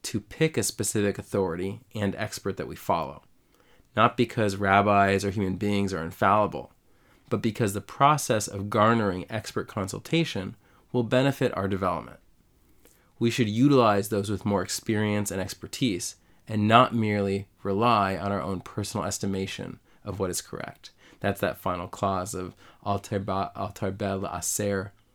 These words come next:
Omadot." According to Rashi and Rabbeinu Yonah. It can be taken, uh, as a general, generally related to this earlier point about relying on estimation. At the end of the day, having the right attitude in this area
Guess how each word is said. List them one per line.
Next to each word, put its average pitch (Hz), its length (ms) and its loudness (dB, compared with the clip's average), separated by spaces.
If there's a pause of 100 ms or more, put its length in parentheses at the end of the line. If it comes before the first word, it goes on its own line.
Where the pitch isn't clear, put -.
(140)
Omadot." 101 580 -2
According 95 340 -4
to - 120 -6
Rashi 95 320 -2
and 90 120 -6
Rabbeinu 85 300 -8
Yonah. 139 380 2 (420)
It 104 120 -6
can 101 120 0
be 98 100 -2
taken, 98 580 -2 (640)
uh, - 60 -10
as 92 280 -8
a 95 100 -2
general, 104 960 2 (440)
generally 110 300 6
related 95 340 2
to 98 100 -8
this 95 320 -4 (180)
earlier 107 380 2
point 92 500 -6
about 95 440 -8
relying 95 340 -6
on 69 60 -12
estimation. - 600 -14 (1120)
At - 60 -20
the 120 120 0
end 98 120 2
of 98 60 2
the 98 80 2
day, 104 520 4 (420)
having 104 240 0
the 101 80 0
right 98 200 2
attitude 101 500 0
in 95 80 0
this 92 140 -4
area 92 540 -4